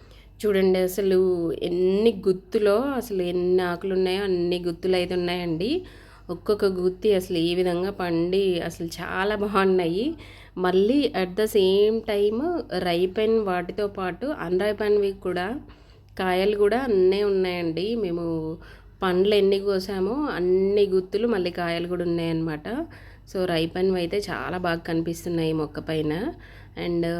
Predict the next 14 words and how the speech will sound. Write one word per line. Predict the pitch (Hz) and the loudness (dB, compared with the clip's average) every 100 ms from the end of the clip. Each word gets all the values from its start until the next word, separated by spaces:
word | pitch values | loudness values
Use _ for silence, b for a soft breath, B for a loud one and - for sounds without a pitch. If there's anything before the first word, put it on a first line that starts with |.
| 170 156 - - - - - - - - - - 180 | -4 -6 -10 -16 -20 -20 -20 -20 -20 -20 -20 -8 -4
అంతకుముందే | 190 190 196 196 196 202 226 269 | -2 -2 0 2 2 2 2 2
దానిపైన | 208 185 185 190 190 | 2 2 2 -2 -2
పెయింటింగ్ | 180 175 185 185 | -2 0 0 0
వేశారనమాట. | 180 180 180 170 165 175 190 | 0 -2 -4 -2 -4 -4 -6
So | 190 175 175 B B B 185 | -6 -6 -8 B B B -8
అప్-, | 180 - - 156 | -8 -10 -6 -2
ఆ | 180 185 | 2 4
గోడకి | 190 202 196 214 202 | 4 2 2 0 0
పెయింటింగ్ | 180 175 190 190 | 0 2 2 2
వేస్తే | 180 185 254 | 0 0 -2
అది | 240 190 | 0 0
మొత్తము | 170 - 196 190 185 170 156 165 | -2 -6 -2 0 0 0 0 0
ఈ | 170 | 0
మొక్క | 165 | -2